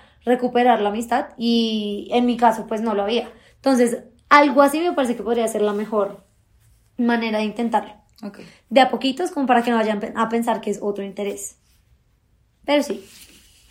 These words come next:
Speaker 2: De acuerdo.
Speaker 1: Y ahora mi hotspot.
Speaker 2: Al paredón.
Speaker 1: Recréame una escena de cómo le dirías a un amigo o amiga que te interesa, que quieres algo más,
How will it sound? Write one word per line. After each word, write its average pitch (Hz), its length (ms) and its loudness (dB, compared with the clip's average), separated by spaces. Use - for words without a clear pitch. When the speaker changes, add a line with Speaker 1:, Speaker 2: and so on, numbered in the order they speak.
Speaker 2:
De 208 80 -8
acuerdo. 349 240 0
Speaker 1:
Y 311 580 4
ahora 233 300 6
mi 220 160 0
hotspot. - 580 -2
Speaker 2:
Al 214 140 -4
paredón. 202 460 0
Speaker 1:
Recréame 330 680 6
una 277 280 4
escena 240 640 2
de 254 260 6
cómo 254 300 6
le 247 140 6
dirías 247 420 4
a 277 160 6
un 254 260 4
amigo 233 720 0
o 226 80 0
amiga 220 560 2
que 226 80 -4
te 226 140 -4
interesa, 214 720 -4
que 214 180 -4
quieres 214 300 -2
algo 190 260 -2
más, 202 440 -10